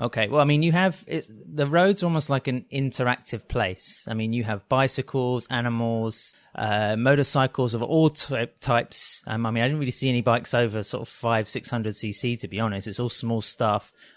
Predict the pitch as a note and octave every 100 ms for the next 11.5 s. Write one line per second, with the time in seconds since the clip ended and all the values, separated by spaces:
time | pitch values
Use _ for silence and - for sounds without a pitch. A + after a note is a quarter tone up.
0 | - A2 G#2 G2+ G2 A#2 G#2+ G#2+ - C#3+
1 | C3+ C3 B2 A2 - A#2+ A#2+ B2+ B2+ B2
2 | A#2+ - B2 B2 B2+ B2 B2 B2 A#2+ C3
3 | A2 A#2+ C3+ - B2+ B2 A2+ C3 B2+ -
4 | B2 A#2+ A2 - B2 C3 - B2+ B2+ B2+
5 | A#2+ _ _ _ - G#2+ A2+ - - B2
6 | G#2 G2+ - D3+ C#3 D3 C3 A#2+ C3 A#2+
7 | A#2+ A#2 A#2+ A#2+ B2 A#2 A2+ B2 B2 B2
8 | A#2 A#2+ B2+ A2 G#2 - B2+ A#2+ - -
9 | _ _ A#2 C#3+ D3 D3+ C#3+ B2+ - C3+
10 | A#2+ A#2 A#2+ A2+ A#2 A#2 A2+ A2 G#2+ G#2
11 | - C3+ B2 C3+